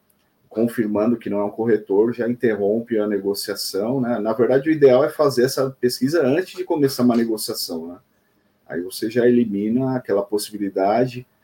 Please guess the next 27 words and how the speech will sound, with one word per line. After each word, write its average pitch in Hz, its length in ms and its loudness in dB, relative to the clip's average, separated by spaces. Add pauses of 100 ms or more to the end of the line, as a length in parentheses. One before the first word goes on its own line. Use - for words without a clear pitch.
(140)
É 107 80 -2
importante 104 600 0
denunciar 104 720 2 (100)
ao 98 140 -2
próprio 110 360 2
Cresce, 107 540 2
né, 104 140 -4
que - 120 -4
é 92 240 2 (460)
exercício 101 640 -4
irregular 101 400 2
da 95 80 0
profissão, 101 720 -2 (420)
e 104 80 2
até 101 180 2
a 95 60 0
polícia, 123 500 4
dependendo 101 420 -2
do - 40 -8
caso, 123 380 2
porque 131 640 2
é 98 80 -6
aquele 117 260 -2
negócio, 113 460 2
a - 40 -16
pessoa 107 380 -2
não, 113 340 2